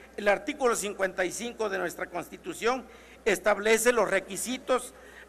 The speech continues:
para ser diputado federal en el numeral tres. Propongo que los aspirantes a candidatos a diputados, según el rep-, el de representación proporcional,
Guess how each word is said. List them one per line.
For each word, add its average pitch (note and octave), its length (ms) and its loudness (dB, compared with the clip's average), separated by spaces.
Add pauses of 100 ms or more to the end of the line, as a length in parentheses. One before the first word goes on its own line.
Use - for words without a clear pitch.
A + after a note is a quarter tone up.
(140)
para G3+ 240 4
ser A#3 240 2
diputado A3 560 0
federal F#3 500 2 (220)
en F#3 160 -2
el G3 300 -6
numeral G3+ 580 0
tres. G#3 400 -2 (460)
Propongo G#3 680 0 (380)
que G#3 100 4
los F#3+ 220 0
aspirantes G#3 720 2
a F#3 80 0
candidatos F#3 640 0
a F3+ 100 -2
diputados, A3+ 760 0 (400)
según A3 400 0
el A3 80 0
rep-, - 320 -6
el F3+ 140 -2
de F#3 100 0
representación F3+ 840 -2
proporcional, F#3 880 0